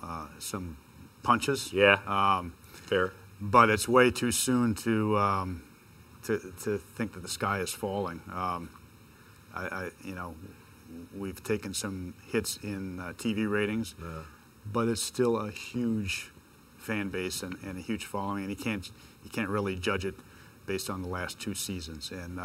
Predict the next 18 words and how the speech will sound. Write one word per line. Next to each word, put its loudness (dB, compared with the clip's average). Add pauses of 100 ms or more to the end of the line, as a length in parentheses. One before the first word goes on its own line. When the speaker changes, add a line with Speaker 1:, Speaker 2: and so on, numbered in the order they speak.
(140)
Speaker 2:
I -8
think -10
that, -4 (120)
um, -6 (800)
it's -6
such -2
a, -2 (140)
a -8
great -4
game 2 (340)
and, -4 (840)
uh, -2
run 4
by 4
some -4
smart, 0 (340)
you -4
know, -4